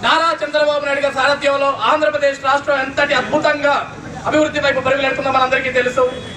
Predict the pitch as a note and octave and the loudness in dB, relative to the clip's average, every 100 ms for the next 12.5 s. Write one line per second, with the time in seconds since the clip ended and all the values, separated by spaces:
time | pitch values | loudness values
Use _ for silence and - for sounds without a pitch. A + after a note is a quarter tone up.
0 | - - - - - B3 D#4 E4 D4 C#4+ | -12 -12 -12 -14 -4 0 2 2 -2 -2
1 | D#4+ D#4 D4+ D4 D4 D4 E4 D4+ C#4+ C#4 | 0 0 0 -2 -2 0 0 -2 0 2
2 | D4+ D4 C#4+ C#4+ D4+ D4 C#4+ D4 D4+ D4 | 2 0 0 0 0 0 2 0 0 0
3 | C#4+ C#4+ C#4 D#4 D4+ C4+ C#4+ D4 C#4+ C#4 | -2 0 -2 0 0 2 2 2 0 -2
4 | C#4+ C#4+ C4+ D4+ D#4 D4+ D4 C#4+ D4 D4+ | -2 -2 0 -2 0 -2 0 0 2 0
5 | D4 C4+ - - B3+ C#4+ E4+ E4 E4 D#4 | 0 -4 -6 -4 0 2 2 0 0 0
6 | D4 C#4+ D4 C#4+ - A3 - - - - | 0 0 0 -2 -4 -8 -12 -14 -14 -14
7 | - A#3+ C#4 C#4 C4 C#4+ D#4 D#4 D4+ C#4+ | -6 -2 0 2 2 2 0 -2 -4 -4
8 | D4 C#4+ D4 C#4 C#4+ D4 D4 C#4+ C#4 C#4 | 0 -2 -2 -2 -2 -2 -4 0 0 2
9 | C#4+ C#4 C4+ C#4+ B3+ B3+ D4 C#4+ C#4+ A#3+ | -2 0 -2 -2 0 2 0 0 -2 0
10 | A#3+ C#4 B3+ D#3+ - - - - - - | 0 0 -2 -12 -16 -18 -16 -16 -14 -14
11 | - - B3+ D#4+ D4+ B3 D#4 D#4 D4+ G3 | -14 -6 0 0 0 -2 0 0 0 -2
12 | - C4 C4+ C#4+ - | -2 0 0 0 0